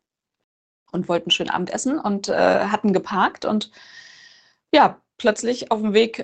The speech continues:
äh, zu dem Restaurant, äh, kommt ein großer Mercedes, äh, Geländewagen an mir vorbei und jemand dreht die Scheibe runter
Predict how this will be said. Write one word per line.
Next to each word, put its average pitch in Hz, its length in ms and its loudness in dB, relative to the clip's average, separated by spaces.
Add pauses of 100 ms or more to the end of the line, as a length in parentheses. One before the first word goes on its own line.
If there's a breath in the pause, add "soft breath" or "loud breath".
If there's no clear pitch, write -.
äh, 190 120 -2
zu - 120 -6
dem 202 180 -2
Restaurant, 202 720 -2
äh, 190 220 0 (340)
kommt - 260 -6
ein 208 40 -6
großer 202 500 0
Mercedes, 202 720 -2
äh, 190 240 0
Geländewagen 202 720 2
an 202 160 0
mir 202 100 2
vorbei 202 420 2
und 196 140 -4
jemand 190 480 -4
dreht 208 280 0
die 214 60 -4
Scheibe 262 300 2
runter 196 480 0